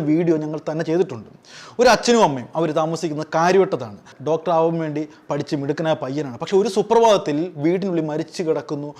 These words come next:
ആ അച്ഛനും അമ്മയും എങ്ങനെ സഹിക്കും? പക്ഷെ അവർ അതിനെ അതിജീവിച്ച് ഒരുപാട് സന്നദ്ധ പ്രവർത്തനങ്ങളുമായിട്ട് എന്തൊക്കെയോ പ്രതീക്ഷയിൽ അവർ ജീവിച്ച് അങ്ങനെ മുന്നോട്ട് പോവുകയാണ്. അതൊരു ഉദാഹരണം. പിന്നെ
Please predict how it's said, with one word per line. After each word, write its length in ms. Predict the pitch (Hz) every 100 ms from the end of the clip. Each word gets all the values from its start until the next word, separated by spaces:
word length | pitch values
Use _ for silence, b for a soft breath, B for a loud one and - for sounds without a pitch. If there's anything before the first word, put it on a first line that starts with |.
| B
ആ 100 | 175 160
അച്ഛനും 220 | 185 175
അമ്മയും 140 | 147 151
എങ്ങനെ 160 | 180 165
സഹിക്കും? 320 | 151 135 127 B B
പക്ഷെ 160 | 202 - 185
അവർ 100 | 180
അതിനെ 160 | 160 160
അതിജീവിച്ച് 520 | 143 160 180 180 185 240 B 170
ഒരുപാട് 280 | 170 175 180 175
സന്നദ്ധ 300 | 156 175 185 160
പ്രവർത്തനങ്ങളുമായിട്ട് 840 | 160 175 170 165 156 147 143 147 B B 165
എന്തൊക്കെയോ 300 | 175 196 185
പ്രതീക്ഷയിൽ 340 | 156 180 175 151
അവർ 80 | 147 139
ജീവിച്ച് 200 | 151 165 139
അങ്ങനെ 140 | 135
മുന്നോട്ട് 240 | 131 156 160 123
പോവുകയാണ്. 440 | 139 123 113 98 - B B 247
അതൊരു 240 | 277 226 185
ഉദാഹരണം. 400 | 160 147 107 - -
പിന്നെ 180 | 240